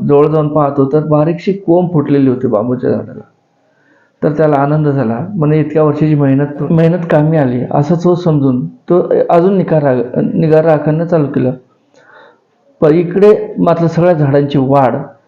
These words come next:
व्यवस्थित झाली नाही, ते मोठे झाले होते. परंतु बांबूचे झाड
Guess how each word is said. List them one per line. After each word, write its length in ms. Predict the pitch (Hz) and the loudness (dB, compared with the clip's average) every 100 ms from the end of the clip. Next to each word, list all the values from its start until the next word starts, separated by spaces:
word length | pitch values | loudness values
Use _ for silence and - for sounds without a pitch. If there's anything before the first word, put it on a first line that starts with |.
| _ | _
व्यवस्थित 360 | 165 165 160 190 | 0 0 0 0
झाली 260 | 151 143 139 | 2 2 2
नाही, 220 | 131 123 - _ - | -2 -4 -12 _ -4
ते 80 | 175 | 0
मोठे 400 | 165 175 185 180 | 2 2 2 2
झाले 220 | 151 131 | 2 -2
होते. 420 | 123 123 147 - _ _ _ _ _ - | -4 -4 -6 -8 _ _ _ _ _ -2
परंतु 360 | 156 139 135 127 - _ - | 0 0 -4 -6 -12 _ -2
बांबूचे 500 | 156 147 151 175 180 | 0 2 0 0 2
झाड 200 | 165 | 2